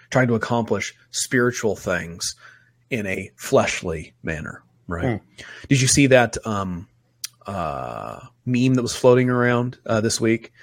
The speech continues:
Speaker 1: of that mega church? I don't even know where it was. That was getting people to come in, uh, by doing a drawing for, like, a chopper.
Speaker 2: No, I didn't
Speaker 1: Yeah.
Speaker 2: see that.
Speaker 1: Yeah, they, like, had it up on the stage, and the pastor was wearing, like, a camo blazer,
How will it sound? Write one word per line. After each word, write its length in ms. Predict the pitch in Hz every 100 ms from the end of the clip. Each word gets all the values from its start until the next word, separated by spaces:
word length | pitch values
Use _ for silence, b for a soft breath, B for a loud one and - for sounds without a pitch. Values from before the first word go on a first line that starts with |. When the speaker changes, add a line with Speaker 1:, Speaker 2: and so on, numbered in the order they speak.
| b b b
Speaker 1:
of 140 | 117 104
that 180 | 107 95
mega 240 | 110 120
church? 340 | 120 143 139
I 40 | 143
don't 80 | 147
even 120 | 127
know 100 | 123
where 180 | 117 113
it 100 | 92
was. 400 | 101 107 113 - _ _ _ _ _ _ - -
That 180 | 131
was 240 | 123 104 - B B B -
getting 200 | 135 127
people 260 | 135 127
to 80 | 110
come 260 | - 123 113
in, 360 | 110 113 123 120 _ _
uh, 400 | - 117 107 101 -
by 300 | 120 113 107
doing 340 | 104 113 107 101
a 220 | 95 92
drawing 600 | 92 110 107 110 113 110
for, 180 | - 95
like, 160 | 90
a 40 | 85
chopper. 580 | - 92 - 120 110 - _ _ _ _ _ 127
Speaker 2:
No, 200 | 113 139
I 480 | - - - _ 120
didn't 80 | 120
Speaker 1:
Yeah. 80 | 95
Speaker 2:
see 160 | 90 104
that. 140 | 98
Speaker 1:
Yeah, 100 | 120
they, 160 | 151 156
like, 140 | 147
had 160 | 147 143
it 80 |
up 140 | 123 127
on 100 | 123
the 80 | 117
stage, 560 | - 113 113 117 107
and 220 | 101 90 95 b b b
the 80 | -
pastor 360 | 101 110 107 95
was 140 | 95
wearing, 220 | 104 107
like, 160 | 98 98
a 80 | 92
camo 460 | - 113 101 101
blazer, 580 | 87 85 90 95 90 107